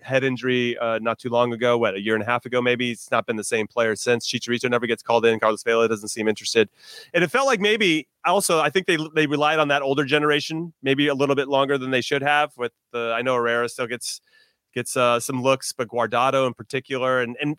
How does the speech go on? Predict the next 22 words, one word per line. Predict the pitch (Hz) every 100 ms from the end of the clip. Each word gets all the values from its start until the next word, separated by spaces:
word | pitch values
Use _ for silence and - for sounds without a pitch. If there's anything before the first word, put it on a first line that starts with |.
| _
when | 151 156 180
you | 190 165 - _ _
continue | - 160 208 214
to |
rely | 175 156 160 160
on | 143
guys | 143 151 143 131
that | 131
are | 127
of | 120
a |
certain | 120 143 131
age, | 131 135 123 123
you |
know, | 120 117 120 _ _ _ 127
maybe | 131 127 120
mid-thirties, | 127 120 147 143 143 131 120 - - _ _
even, | - 120
even | 117 110
older | 107 127 139
than | 127 127
that, | 123 120